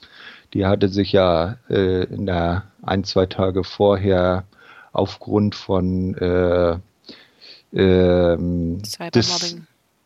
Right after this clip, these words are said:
Speaker 1: Dis-, Cybermobbing das Leben genommen und ist leider nur
Speaker 2: Ja.
Speaker 1: zweiundzwanzig Jahre alt geworden.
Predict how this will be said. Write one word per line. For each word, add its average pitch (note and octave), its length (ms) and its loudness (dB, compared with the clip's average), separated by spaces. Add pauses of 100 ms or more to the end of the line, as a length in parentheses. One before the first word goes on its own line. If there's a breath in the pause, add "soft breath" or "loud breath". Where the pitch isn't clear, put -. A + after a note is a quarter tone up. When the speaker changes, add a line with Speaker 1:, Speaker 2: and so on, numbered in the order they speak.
(160)
Speaker 1:
Dis-, - 140 -20
Cybermobbing A2 840 0
das F#2 260 -8
Leben A2+ 280 0
genommen F#2 320 -2
und F#2+ 120 -4
ist - 200 -6
leider G2 260 2
nur F#2+ 140 2
Speaker 2:
Ja. F#2 60 -2
Speaker 1:
zweiundzwanzig F#2 760 -4
Jahre F#2+ 360 2
alt D#2 260 -8
geworden. E2 680 -2